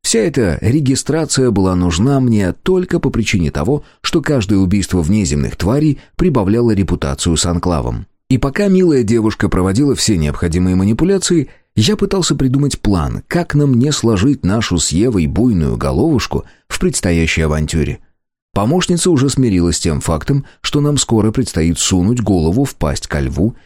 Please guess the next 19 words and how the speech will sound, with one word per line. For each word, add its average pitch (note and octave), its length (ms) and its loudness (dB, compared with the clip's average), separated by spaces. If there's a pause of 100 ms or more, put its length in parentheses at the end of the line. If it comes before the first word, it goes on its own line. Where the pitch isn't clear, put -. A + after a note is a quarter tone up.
(100)
и F3 80 2
сама E3+ 360 0
подыскивала G#2 640 0
варианты F2 460 0
противодействия E2 760 0
Всеблагому. G2 760 0 (420)
"Как A#2 200 0
думаешь, F#2 360 0 (220)
насколько G#2+ 420 -2
сильнее A#2+ 420 2
нам E2+ 220 2
надо E2+ 220 0
стать, - 380 -2 (260)
чтобы G#2 300 0
устоять G#2+ 680 -2
при F#2+ 240 2
применении G2+ 720 2
прорыва F#2 500 0
хаоса?" D2+ 580 -2